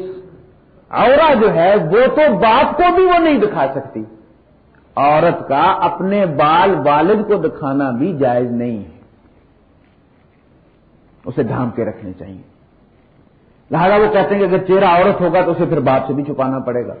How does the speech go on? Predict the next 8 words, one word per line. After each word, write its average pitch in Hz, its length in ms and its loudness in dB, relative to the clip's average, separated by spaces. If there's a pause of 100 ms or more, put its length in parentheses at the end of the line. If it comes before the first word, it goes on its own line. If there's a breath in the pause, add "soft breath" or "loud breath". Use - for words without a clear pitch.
(240)
لہذا 165 320 2
اسے 208 180 0
عورت 190 400 2
سے 220 80 0
باہر 208 280 2
نکالنا 127 320 -6
پڑے 92 220 -10
گا۔ - 100 -18